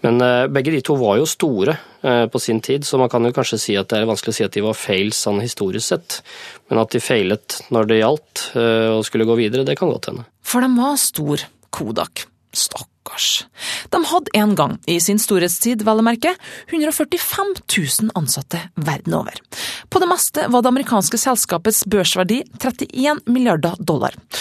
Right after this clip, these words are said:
Speaker 2: Og med dagens dollarkurs vil det si omtrentlig hundre og åttifem milliarder kroner på midten av nitten nittitallet. Det tallet gikk sakte, men sikkert nedover, mens den teknologiske utviklingen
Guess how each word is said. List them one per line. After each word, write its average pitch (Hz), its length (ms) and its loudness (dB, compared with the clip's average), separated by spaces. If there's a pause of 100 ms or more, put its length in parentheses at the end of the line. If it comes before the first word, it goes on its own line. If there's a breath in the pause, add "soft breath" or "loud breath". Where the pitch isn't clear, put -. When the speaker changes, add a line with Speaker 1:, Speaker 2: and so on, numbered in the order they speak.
(220 loud breath)
Speaker 2:
Og 170 80 4
med 165 120 2
dagens 170 380 2
dollarkurs 202 640 2
vil 254 140 0
det 277 80 0
si 254 120 2
omtrentlig 240 520 0 (160)
hundre 190 320 2
og 110 140 -6
åttifem 175 560 -4
milliarder 170 600 0 (140)
kroner 147 380 -2 (300 loud breath)
på 381 100 4
midten 165 400 2
av 185 80 4
nitten 175 260 0
nittitallet. - 460 -6 (640 loud breath)
Det 277 320 -2
tallet 220 400 2
gikk 214 240 -4
sakte, - 580 0
men 247 200 4
sikkert 247 380 -2
nedover, 247 400 2
mens 262 280 2
den 277 160 -2
teknologiske 254 800 0
utviklingen 294 400 -2